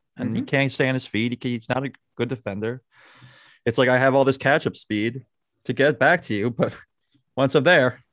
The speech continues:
Speaker 1: you can just
Speaker 2: I don't
Speaker 1: still go
Speaker 2: know.
Speaker 1: right around me." Yeah.
Speaker 2: Right.
Speaker 1: All that strength and, uh, nothing to use, nothing to do with it.
Speaker 2: He's a mess.
Speaker 1: And who is next to Sanchez again?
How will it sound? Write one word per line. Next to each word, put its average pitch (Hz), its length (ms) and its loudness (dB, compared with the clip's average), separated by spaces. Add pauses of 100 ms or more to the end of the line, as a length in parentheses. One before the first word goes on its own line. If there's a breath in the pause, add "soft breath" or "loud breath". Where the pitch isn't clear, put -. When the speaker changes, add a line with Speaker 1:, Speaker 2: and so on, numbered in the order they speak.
Speaker 1:
you 127 100 -8
can 127 80 -4
just 107 140 -6
Speaker 2:
I - 20 -4
don't 160 100 6
Speaker 1:
still 135 80 4
go 131 60 6
Speaker 2:
know. 135 40 6
Speaker 1:
right 123 100 2
around 120 220 0
me." 98 120 -6
Yeah. 107 200 -4 (300)
Speaker 2:
Right. - 220 -10 (920)
Speaker 1:
All 120 140 2
that 123 120 4
strength 90 460 -6
and, - 180 -12
uh, 85 160 -12 (220)
nothing 107 240 -6
to 104 80 -8
use, 92 260 -14
nothing 107 160 -10
to 104 80 -8
do 92 140 -12
with 90 100 -10
it. - 140 -20 (100)
Speaker 2:
He's 110 220 -6
a 87 40 -8
mess. - 320 -20 (2000 soft breath)
Speaker 1:
And 107 120 0
who 151 120 4
is 160 120 2
next 156 280 -2
to 147 240 4
Sanchez 156 440 -2
again? 160 300 -4